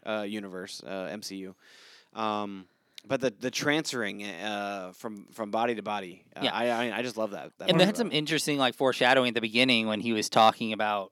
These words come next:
Speaker 2: you know, oh, like, the difference between what he does. You know, he, he's explaining it to these people, and then it comes up. Of course, it comes back, you know, and that's set up. Um,
Speaker 1: Oh, of course.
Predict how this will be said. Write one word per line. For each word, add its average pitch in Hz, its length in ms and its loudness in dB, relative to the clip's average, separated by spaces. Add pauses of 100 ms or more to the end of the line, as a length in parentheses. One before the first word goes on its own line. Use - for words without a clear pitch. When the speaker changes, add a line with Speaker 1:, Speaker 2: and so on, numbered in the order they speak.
Speaker 2:
you 107 180 -10
know, 90 280 -4 (640)
oh, 110 420 8
like, 123 260 2
the 123 60 2
difference 127 340 2
between 120 680 2
what 113 180 4
he 127 140 -4
does. 98 680 2
You 127 160 -2
know, 110 320 4
he, 123 200 0
he's 127 260 -2
explaining 151 640 4
it 127 240 6
to 113 520 6 (460)
these 117 120 -2
people, 120 440 4
and 107 100 4
then 110 100 6
it 104 100 2
comes 123 280 4
up. 110 220 2
Of 110 160 -2
course, 120 180 8
it 104 80 -4
comes 95 220 -4
back, 80 260 -2 (140)
you 117 100 -6
know, 95 240 -2 (460)
and 117 100 -4
that's 107 180 -2
set 104 140 0
up. 90 220 2
Um, 101 180 2
Speaker 1:
Oh, 98 40 4
of 98 100 -4
course. - 280 -4